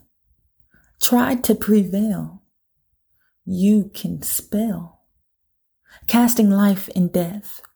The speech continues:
You can't tell the difference, the voice of God. The words you speak within.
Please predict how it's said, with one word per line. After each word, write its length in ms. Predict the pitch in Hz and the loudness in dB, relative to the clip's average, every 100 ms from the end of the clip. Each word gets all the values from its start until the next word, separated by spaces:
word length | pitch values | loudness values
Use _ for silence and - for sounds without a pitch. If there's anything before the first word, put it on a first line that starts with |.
| _ _ _ | _ _ _
You 160 | 233 | 0
can't 380 | 240 - 269 262 | 2 2 2 0
tell 240 | - 247 233 | 0 0 2
the 140 | 196 | 0
difference, 680 | - 220 240 226 226 - - - | 2 0 2 0 -2 -6 -8 -6
the 100 | 165 | -4
voice 420 | - 190 220 214 | -2 -2 -2 -4
of 260 | - 151 - - | -8 -10 -12 -4
God. 560 | 175 180 220 240 - _ _ _ _ _ _ _ _ - - | -2 -2 -6 -10 -16 _ _ _ _ _ _ _ _ -20 -2
The 100 | 208 | 0
words 600 | 196 208 226 208 185 - | 2 2 2 2 0 -6
you 80 | 180 | -6
speak 320 | 170 - 180 | -6 -6 -6
within. 520 | 165 151 165 156 156 | -8 -8 -8 -8 -12